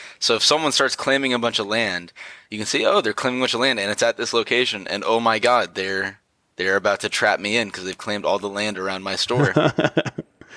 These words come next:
Speaker 2: Yeah, it, it's, and it's broadcast in, like, this notification feed, so you just see it, like, like, like, this plot was claimed, this plot was claimed, this plot was claimed, like, one after another. And it's,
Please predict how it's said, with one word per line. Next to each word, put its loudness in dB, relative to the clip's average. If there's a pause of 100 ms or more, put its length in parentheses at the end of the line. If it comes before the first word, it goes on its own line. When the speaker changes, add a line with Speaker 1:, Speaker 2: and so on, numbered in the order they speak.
(360)
Speaker 2:
Yeah, 2
it, 2
it's, 2
and 6
it's 2
broadcast 0
in, 4
like, 2
this -2
notification 2
feed, -2
so 0
you 0
just 4
see 4
it, 4
like, -2 (460)
like, -2 (120)
like, 2
this 4
plot 2
was -2
claimed, -2
this 2
plot 2
was -2
claimed, 0
this 4
plot 2
was 0
claimed, 2
like, 2
one 4
after 0
another. 4
And 2
it's, -4